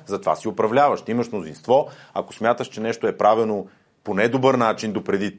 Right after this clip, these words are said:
това и ти имаш по-добър начин да го организираш,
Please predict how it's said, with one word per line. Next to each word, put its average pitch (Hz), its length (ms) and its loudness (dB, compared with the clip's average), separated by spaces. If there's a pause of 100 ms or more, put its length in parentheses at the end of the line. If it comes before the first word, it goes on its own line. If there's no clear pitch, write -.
това 73 400 -4
и 95 140 -14
ти 120 80 -6
имаш 123 300 -2
по-добър 135 380 4
начин 117 360 0
да 101 60 -2
го 95 140 -6
организираш, 85 760 -8